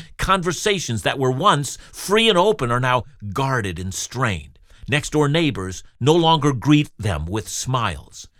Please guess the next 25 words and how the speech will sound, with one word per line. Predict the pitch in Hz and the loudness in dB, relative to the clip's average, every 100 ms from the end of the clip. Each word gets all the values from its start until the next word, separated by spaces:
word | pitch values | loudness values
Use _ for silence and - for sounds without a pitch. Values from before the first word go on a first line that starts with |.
| - | -14
People | - 185 143 | -2 0 2
now | 135 143 | 2 0
seem | 139 - 143 | 0 -2 -4
to | 139 | -4
ignore | 131 117 139 147 | -4 -2 -2 -2
them. | 127 82 64 - - | -4 -6 -12 -10 -6
It | 135 | 0
begins | 135 175 175 | 2 2 0
to | 156 | -4
feel | - 196 165 120 | -4 0 0 0
that | 113 110 - - | -2 -4 -12 0
they | 143 | 2
no | 147 180 | 4 4
longer | 185 190 151 139 | 6 4 6 4
live | 143 233 196 | 4 4 4
in | 120 | 2
the | 113 | -4
same | 123 - 156 143 | -6 -2 0 -2
city | 123 160 127 123 | -2 -2 -2 -2
that | 117 113 | -4 -4
they | 131 | -4
used | 131 151 208 - | -2 -4 -6 -8
to | 110 | -6
live | 123 185 95 | -4 -6 -6
in. | 85 120 | -10 -12